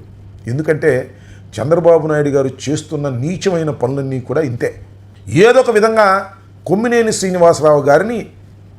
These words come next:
రాకోకుండా నిరోధించాలనేటువంటి ప్రయత్నం నారా చంద్రబాబు నాయుడు గారు, అదేవిధంగా లోకేష్ గారు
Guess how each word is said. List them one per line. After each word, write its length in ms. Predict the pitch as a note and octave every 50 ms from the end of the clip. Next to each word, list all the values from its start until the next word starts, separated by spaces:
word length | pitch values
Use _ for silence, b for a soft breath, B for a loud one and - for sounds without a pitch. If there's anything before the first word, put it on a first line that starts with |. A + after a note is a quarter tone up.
| - - -
రాకోకుండా 720 | G#2 C3+ D3+ F3+ G#3+ - A3 G#3 G#3 F#3 F3+ E3+ E3 F3 F#3
నిరోధించాలనేటువంటి 1160 | F3+ D3+ C3+ D3+ F3+ G#3+ A3+ A#3 F#3+ F#3 F3+ - D#3+ D#3 D3+ D3 C#3+ C#3 C#3 C3+ B2 C3 B2+ B2 - -
ప్రయత్నం 480 | A#2+ C3+ D#3 D#3 G3+ G3+ G3 D#3 C#3 - - - - - - - - -
నారా 260 | G#2 A2 A#2+ B2 B2+
చంద్రబాబు 520 | A#2+ A#2 - A2+ C3 C3+ B2+ C3 C3 B2 A#2+
నాయుడు 180 | B2 A#2 A#2
గారు, 240 | A#2 A#2+ B2 C#3 G3 G3+ - - - - - - - -
అదేవిధంగా 400 | G#2+ B2 B2+ B2+ A#2+ A#2+ A2+ G#2+
లోకేష్ 460 | G2+ G#2 A#2+ B2 - C3+ B2 - A2
గారు 160 | A2 A2 B2+